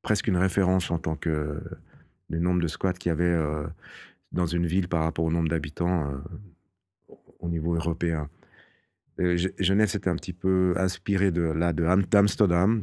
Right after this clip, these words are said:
qui était dans les, dans les années quatre-vingts hyper squatté, hyper politisé. Et, euh, il y a une période où, où c'était tout à fait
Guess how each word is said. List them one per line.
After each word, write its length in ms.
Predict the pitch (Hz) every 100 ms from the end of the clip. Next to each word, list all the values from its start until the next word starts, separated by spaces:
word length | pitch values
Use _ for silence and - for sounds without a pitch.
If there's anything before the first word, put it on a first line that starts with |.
| -
qui 100 | -
était 200 | 85 90
dans 140 | 85
les, 180 | 85 85
dans 160 | 85 87
les 160 | 87
années 160 | 87 85
quatre-vingts 560 | 87 - 90 85 82 - -
hyper 300 | 98 95 85
squatté, 540 | - 85 - 87 87
hyper 260 | 85 80 -
politisé. 600 | 82 82 - 78 92 110 - - - - - _ 87
Et, 60 |
euh, 360 | 85 85 82 82 82 92 - _ _ _ _ _ _ _ _ _ _ _ _ _ _ - -
il 60 |
y 80 | 98
a 60 | 101
une 140 | 104
période 440 | 110 104 110 117
où, 280 | 104 107 107
où 260 | 90 107 113
c'était 480 | - 95 107 104 95
tout 180 | - -
à 80 | 98
fait 300 | - 107